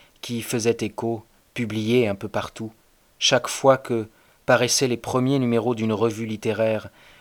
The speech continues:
j'ai toujours rêvé et tenté autre chose, avec une patience d'alchimiste,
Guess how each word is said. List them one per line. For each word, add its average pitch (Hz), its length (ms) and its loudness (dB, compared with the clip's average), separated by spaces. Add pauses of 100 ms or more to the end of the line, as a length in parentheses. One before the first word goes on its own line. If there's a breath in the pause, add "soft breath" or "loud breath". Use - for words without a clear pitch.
j'ai 120 200 -2
toujours 127 420 -2
rêvé 113 580 2
et 101 60 -6
tenté 120 460 0
autre 113 260 -4
chose, 104 480 -4 (340 soft breath)
avec 117 220 -4
une 120 120 0
patience 113 460 0
d'alchimiste, 113 920 -2